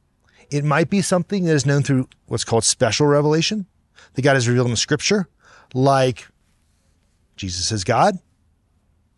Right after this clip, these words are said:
Uh, it might be something that's discovered through what's called general revelation, what we learn through physics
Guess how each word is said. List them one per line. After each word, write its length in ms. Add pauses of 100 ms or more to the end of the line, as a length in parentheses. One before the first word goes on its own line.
(420)
Uh, 300
it 140
might 220
be 100
something 280
that's 180
discovered 640
through 440 (220)
what's 140
called 180
general 320
revelation, 560 (360)
what 240
we 240
learn 280
through 380 (320)
physics 840